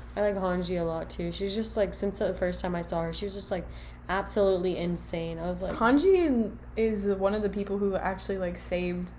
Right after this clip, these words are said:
Speaker 2: Levi. Because, I don't know if you remember, but, like, when it was showing Levi's backstory in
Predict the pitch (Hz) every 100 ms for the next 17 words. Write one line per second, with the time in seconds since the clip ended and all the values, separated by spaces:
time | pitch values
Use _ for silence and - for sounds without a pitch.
0 | - 190 180 180 180 180 185 - - -
1 | - 233 214 202 - - - - 240 262
2 | 247 240 233 220 208 196 190 220 208 196
3 | 196 196 202 196 202 202 196 - 220 220
4 | 220 208 196 185 196 196 202 - 190 185
5 | 180 180 180 185 185 185 180 202